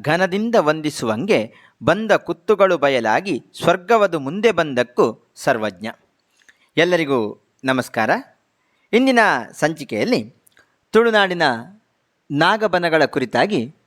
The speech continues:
ನಾವು ಒಂದಷ್ಟು ವಿಚಾರಗಳನ್ನು ತಿಳಿಯೋಣ.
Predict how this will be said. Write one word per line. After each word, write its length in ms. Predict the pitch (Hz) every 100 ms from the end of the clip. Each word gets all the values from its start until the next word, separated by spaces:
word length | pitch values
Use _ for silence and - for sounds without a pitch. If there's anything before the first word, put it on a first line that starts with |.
| _ _
ನಾವು 360 | 143 220 135 113 _ _ 156
ಒಂದಷ್ಟು 580 | 180 190 - 226 127 -
ವಿಚಾರಗಳನ್ನು 840 | 151 202 208 170 131 202 175 113 - _ _ _ -
ತಿಳಿಯೋಣ. 340 | 160 113 101